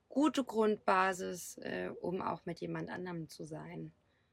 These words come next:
Hm, vielleicht ist es so ein bisschen dieses, ähm, Mut zur Selbstliebe und dadurch, glaub ich, passiert,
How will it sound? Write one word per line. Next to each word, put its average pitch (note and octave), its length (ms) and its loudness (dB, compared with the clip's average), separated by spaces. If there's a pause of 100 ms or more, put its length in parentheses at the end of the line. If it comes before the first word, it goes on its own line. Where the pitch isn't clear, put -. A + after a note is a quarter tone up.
(840)
Hm, - 340 -14
vielleicht F3 540 -8
ist - 200 -10
es F3 160 -8
so F#3+ 100 -8
ein E3+ 160 -4
bisschen E3+ 680 -6
dieses, E3+ 480 -8
ähm, D#3+ 520 -6 (2250)
Mut A#3+ 240 4
zur B3 160 6
Selbstliebe A3 840 6
und G3 400 -2 (360)
dadurch, G3 420 4
glaub G3 300 4
ich, - 260 -2 (120)
passiert, A3 440 2